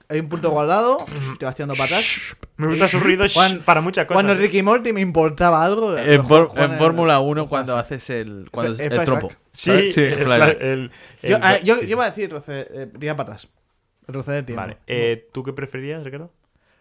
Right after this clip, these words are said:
Speaker 1: Ah, yo, pues yo prefería retroceder el tiempo.
Speaker 2: No, no, el tuyo, el tuyo, el tuyo.
Speaker 1: <laughs> No, no.
Speaker 3: Este tío es muy
Speaker 1: Lo te-,
Speaker 3: tonto,
Speaker 1: lo tengo,
Speaker 3: ¿eh?
Speaker 1: lo tengo,
Speaker 2: Muy
Speaker 1: digo.
Speaker 2: tonto, tío.
Speaker 1: No. Eh, de mí no está, no es tan complejo, no es tan reflexivo.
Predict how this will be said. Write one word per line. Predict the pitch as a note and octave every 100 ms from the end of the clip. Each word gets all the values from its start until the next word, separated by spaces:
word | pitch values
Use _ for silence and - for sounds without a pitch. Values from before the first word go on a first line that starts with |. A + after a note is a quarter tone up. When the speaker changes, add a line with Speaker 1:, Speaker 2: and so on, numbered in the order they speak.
| _
Speaker 1:
Ah, | F3 F#3 _ _
yo, | - C3+
pues | B2 B2
yo | C3
prefería | C#3 D3+
retroceder | E3 D#3 C#3
el | C3+
tiempo. | E3 G3
Speaker 2:
No, | C3+ D#3 F3
no, |
el | F3 F3 D#3
tuyo, | F3 D3+
el | A3+
tuyo, | D#3+ A2
el | A2
tuyo. | C#3+ G#2 -
Speaker 1:
<laughs> | - - C#3+ D4 C4 G#3 A3 -
No, | F3
no. | A3 F#3 C#3+
Speaker 3:
Este | C#3 C#3+
tío | D3+
es |
muy | E3+
Speaker 1:
Lo | E3 A2+
te-, |
Speaker 3:
tonto, | E3 D3+
Speaker 1:
lo | D#3
tengo, | F3+
Speaker 3:
¿eh? | D#3
Speaker 1:
lo |
tengo, | E3 D3
Speaker 2:
Muy | C3+
Speaker 1:
digo. | D#3
Speaker 2:
tonto, | C3 B2+ A#2+ A2+ A2
tío. | A2 G#2+
Speaker 1:
No. | D#3 C3+ - _ _ _ _ _ _ _ _ -
Eh, | C3 B2+
de | C3+
mí | D3+ C#3+
no | C3+
está, | - B2+ B2
no | B2+
es | C3
tan | C3+
complejo, | B2 A#2+ C#3 D3+ E3 D#3+
no | C#3
es | C3
tan | B2+
reflexivo. | A#2+ A2+ - D3 D3+